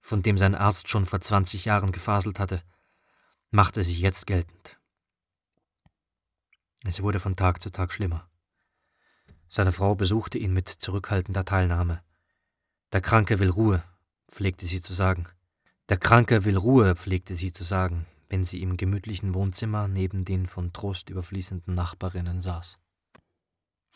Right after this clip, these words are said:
Eines Morgens wurde der Schwerkranke aus schwülen Fieberträumen durch lärmende Stimmen emporgerissen. Er fuhr auf, starrte irren Blicks umher und fragte mit matter Stimme die barmherzige Schwester,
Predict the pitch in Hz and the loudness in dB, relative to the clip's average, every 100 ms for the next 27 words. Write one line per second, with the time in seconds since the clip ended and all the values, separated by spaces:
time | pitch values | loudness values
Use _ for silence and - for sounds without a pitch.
0 | - - - - _ _ - 127 143 117 | -18 -18 -20 -20 _ _ 10 12 12 10
1 | 101 123 131 117 113 110 98 101 110 - | 8 8 4 2 2 4 2 4 0 4
2 | 107 101 123 104 - - 92 113 113 - | 4 6 4 0 0 -2 2 2 2 0
3 | 110 101 - 95 98 104 98 - 98 92 | 0 0 4 4 4 2 0 0 4 4
4 | 98 101 98 - 98 95 98 92 104 92 | 4 2 -2 -2 2 2 0 -2 0 0
5 | 92 92 - 85 - _ _ _ _ _ | 0 2 2 0 -14 _ _ _ _ _
6 | _ _ _ 110 92 104 92 104 - - | _ _ _ 0 2 2 2 2 0 -14
7 | _ _ _ _ _ _ _ - - 104 | _ _ _ _ _ _ _ -6 8 10
8 | 101 - - 101 98 87 92 - - 104 | 10 4 2 4 4 4 2 0 0 2
9 | 95 87 110 - _ _ _ - 98 - | 4 4 2 -4 _ _ _ -4 -2 6
10 | 120 127 123 107 104 117 151 - 117 117 | 6 6 2 4 4 4 2 -2 -2 0
11 | 127 123 117 98 107 - 98 95 95 90 | 0 -2 0 2 0 -2 -4 -4 0 0
12 | - 107 | 0 -4